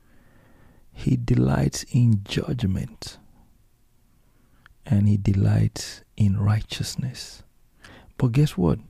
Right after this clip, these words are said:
Jesus already fulfilled all of this. But why is he asking us now to walk and please him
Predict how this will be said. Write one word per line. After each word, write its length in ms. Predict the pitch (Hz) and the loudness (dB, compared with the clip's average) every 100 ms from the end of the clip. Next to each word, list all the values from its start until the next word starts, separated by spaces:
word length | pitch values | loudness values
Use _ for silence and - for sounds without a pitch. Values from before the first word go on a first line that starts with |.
| _ _ _ _ _ - | _ _ _ _ _ -4
Jesus 580 | 117 95 165 226 185 156 | 0 4 4 4 2 2
already 280 | 156 156 156 | 4 4 2
fulfilled 520 | - 143 - 156 143 | 2 0 2 2 4
all 240 | 143 170 151 | 2 2 0
of 80 | |
this. 400 | 120 87 - - - _ _ _ _ _ - | 0 -2 -4 -16 -20 _ _ _ _ _ -2
But 100 | 143 | 0
why 240 | 147 165 | 2 4
is 160 | 165 - | 2 2
he 240 | 160 170 - - - - | -2 -2 -6 -20 -16 -4
asking 460 | 151 143 - 165 160 | -2 -2 -2 0 2
us 240 | 156 - | 0 -2
now 260 | 147 151 143 | 0 0 -2
to 80 | - | -2
walk 420 | 147 143 151 147 | -2 0 -2 -2
and 180 | 147 127 | 0 0
please 480 | - - 196 208 175 | -2 -2 0 2 0
him 340 | 127 143 156 | 2 2 0